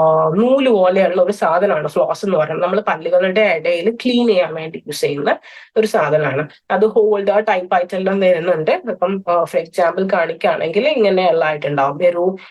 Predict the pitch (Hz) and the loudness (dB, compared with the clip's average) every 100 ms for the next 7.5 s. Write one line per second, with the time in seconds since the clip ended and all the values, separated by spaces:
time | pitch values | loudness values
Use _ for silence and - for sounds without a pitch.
0 | _ 196 196 196 190 185 180 180 185 185 | _ 2 4 4 4 4 4 4 4 4
1 | 196 185 170 170 165 156 160 165 151 156 | 2 2 0 2 -2 -2 -2 -2 -2 -2
2 | 156 180 302 294 247 262 247 202 202 190 | 0 -2 -2 -2 0 0 2 2 0 -2
3 | 185 196 170 165 175 190 208 208 - 269 | -4 -8 -8 -2 0 0 -2 -2 0 2
4 | 226 226 208 185 190 185 185 180 170 170 | 4 2 2 0 0 2 2 2 2 2
5 | 214 196 185 185 196 208 185 196 202 190 | 0 0 0 0 0 0 0 0 -2 -2
6 | 190 220 214 185 175 165 156 165 151 165 | 0 2 2 0 -2 -2 -2 -4 -2 0
7 | 151 151 151 139 | 0 0 -2 -4